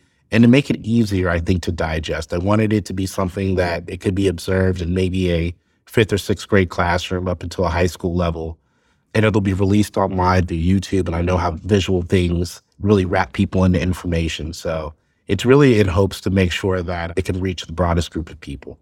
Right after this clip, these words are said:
and be most successful. So my genre and the approach,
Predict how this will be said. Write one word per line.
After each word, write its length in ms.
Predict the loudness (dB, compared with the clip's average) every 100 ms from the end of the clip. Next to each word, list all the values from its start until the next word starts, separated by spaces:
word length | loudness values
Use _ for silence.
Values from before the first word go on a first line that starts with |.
| _ _ -10
and 100 | -6
be 120 | -6
most 240 | -4 -6
successful. 580 | -10 -14 -14 -14 -20 -20 _ _ _ _ _ _ _ _ _ -18
So 240 | 0 4 4
my 420 | 2 0 4 4
genre 800 | 2 2 4 4 0 0 0 0
and 140 | 0 2
the 80 |
approach, 640 | 2 2 2 2 0 -8